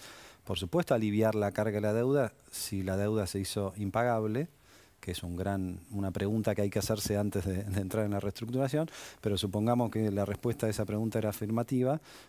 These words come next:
Bueno, muy bien, bajemos la carga de la deuda, pero al, el segundo objetivo es recuperemos el acceso al crédito, ¿no? Argentina hoy no tiene acceso al crédito. Vos hablábamos de las importaciones.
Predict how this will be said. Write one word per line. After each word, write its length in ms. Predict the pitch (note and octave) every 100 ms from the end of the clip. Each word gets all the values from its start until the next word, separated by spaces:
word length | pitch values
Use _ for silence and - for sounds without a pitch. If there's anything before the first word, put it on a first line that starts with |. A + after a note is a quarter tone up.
| -
Bueno, 180 | A2+ G2+
muy 160 | G#2+
bien, 220 | G#2+ F#2 F2+ - -
bajemos 460 | F#2 F2 C3+ D#3
la 100 | C3+
carga 200 | A#2 C3
de 60 | C#3+
la 100 | D#3+
deuda, 460 | E3+ D3+ C#3+ F3+ G#3+ _ - - _ -
pero 220 | G2+ G#2+
al, 260 | A2 A2+ -
el 180 | A2 G2
segundo 460 | - G#2+ F3 D3+
objetivo 540 | A#2 - B2 D#3+ E3 D#3
es 300 | B2 D#3 -
recuperemos 640 | G2 G#2+ G2 G2 G#2+ A#2 G#2+
el 80 |
acceso 320 | F#2+ - G#2+ F2+
al 80 |
crédito, 480 | F#2 D3+ F#2 E2 - -
¿no? 140 | B2+ F#3 - - - - -
Argentina 480 | G2 G#2+ G#2 F3
hoy 120 | D#3+ F3
no 120 | B2+
tiene 220 | D#3 F3
acceso 320 | A#2+ C#3+ A#2+
al 40 | A2
crédito. 440 | E3+ B2 F2+ F#2
Vos 240 | G#2+ A2
hablábamos 480 | A2 G#2 B2 C3+ A#2
de 60 | G#2
las 140 | G2+
importaciones. 800 | G#2 G2 G#2 A2+ - A2 G2+ B2+